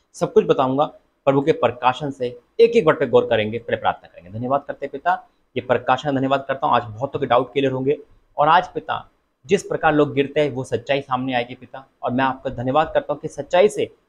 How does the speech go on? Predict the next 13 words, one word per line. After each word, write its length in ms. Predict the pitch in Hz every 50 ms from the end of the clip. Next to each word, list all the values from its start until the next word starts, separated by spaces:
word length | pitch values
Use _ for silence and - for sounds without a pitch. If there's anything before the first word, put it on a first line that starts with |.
| _ _
बहुत 200 | 123 139 147 143
लोग 160 | 156 147 - -
आज़ाद 280 | 131 117 107 117 113 113
भी 160 | 113 120 110
होंगे। 300 | 95 87 90 85 85 80 - _ _ _ _ _ _ -
पिता 440 | 123 117 - 156 175 175 160 139 120
मुझे 200 | 120 120 123 135
अपने 280 | 135 127 - 131 127 120
हाथ 340 | 110 113 120 123 - - 156
में 80 | 156
लेना, 180 | 156 156 156 156
अपने 220 | 147 - 139 131
आगोश 300 | 123 120 123 139 170 160